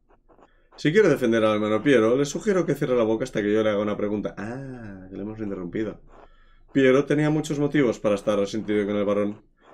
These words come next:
La pérdida de su trabajo, su insistencia en debatir los escritos de ese alborotador de Wittenberg.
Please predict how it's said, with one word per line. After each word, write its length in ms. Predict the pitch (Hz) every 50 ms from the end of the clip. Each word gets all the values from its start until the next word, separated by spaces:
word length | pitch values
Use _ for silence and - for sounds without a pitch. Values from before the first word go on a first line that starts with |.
| - - -
La 200 | - 117 113 -
pérdida 320 | 127 135 135 131 135 127
de 60 | 120 113
su 120 | - 107
trabajo, 460 | 92 98 101 107 110 110 - 113 113
su 120 | - - 127
insistencia 500 | 120 123 131 123 - 165 180 180 - 175
en 60 | 151
debatir 360 | 139 123 123 117 135 143 127
los 160 | 131 123 -
escritos 480 | 113 110 - - 120 123 123 123 113 107
de 100 | 113 123
ese 140 | 143 - -
alborotador 640 | 131 123 113 113 107 104 98 101 101 95 110 113 113
de 60 | 107
Wittenberg. 560 | 101 98 107 110 107 113 107 107 110 104 110